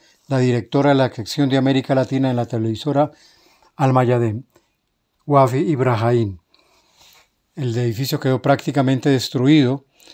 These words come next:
así como edificios adyacentes. Murieron seis personas, pues la mayoría estaban en refugios. Eh, esto es una demostración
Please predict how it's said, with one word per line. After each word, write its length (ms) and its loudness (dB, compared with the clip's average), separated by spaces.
así 240 -6
como 320 2
edificios 400 -2
adyacentes. 880 -4
Murieron 440 2
seis 240 0
personas, 580 -2
pues 180 -8
la 100 -4
mayoría 360 -4
estaban 320 -2
en 80 -4
refugios. 600 -10
Eh, 480 2
esto 300 0
es 120 2
una 480 2
demostración 1000 0